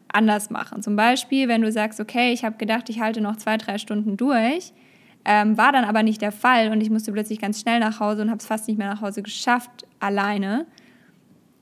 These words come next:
dann weißt du vielleicht für die nächste Migräneattacke, dass du dir schneller den Weg nach Hause suchen musst und dass du dir schneller die Zeit für dich nimmst.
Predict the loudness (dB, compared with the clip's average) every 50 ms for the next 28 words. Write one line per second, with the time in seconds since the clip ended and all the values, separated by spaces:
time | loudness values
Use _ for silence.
0 | _ -10 -8 -4 0 2 2 2 2 2 0 -2 -4 -4 -6 -6 -4 0 0 0
1 | 0 -2 -2 -4 -2 -2 -2 -4 -4 -4 -2 -2 -2 -2 -4 -4 -2 0 2 0
2 | 0 -2 -2 -4 -4 -4 -4 -4 -2 0 0 2 2 0 0 -2 -2 -4 -4 -4
3 | -4 -2 -2 0 0 0 -2 -4 -8 _ _ _ _ _ _ _ _ -18 -12 -8
4 | -6 -2 -2 -2 -2 -4 -6 -6 -4 -2 -2 -2 -2 -2 -4 -6 -8 -8 -8 -6
5 | -6 -6 -4 -4 -6 -6 -8 -10 -12 _ _ _ _ _ _ _ _ -16 -12 -6
6 | -2 2 2 4 4 4 2 0 -2 -6 -12 _ -12 -10 -6 -6 -6 -6 -6 -8
7 | -8 -10 -10 -8 -8 -8 -8 -8 -10 -10 -10 -12 -14 _ _ _ _ -12 -8 -6
8 | -6 -6 -6 -6 -6 -4 -2 -4 -4 -4 -4 -6 -6 -6 -6 -8 -8 -8 -6 -6
9 | -6 -6 -6 -6 -6 -4 -4 -4 -4 -6 -8 -10 -10 -10 -10 -10 -10 -10 -10 -12
10 | -12 -12 -14 -14 -12 -12 -12 -12 -12 -16 -18 -20 -20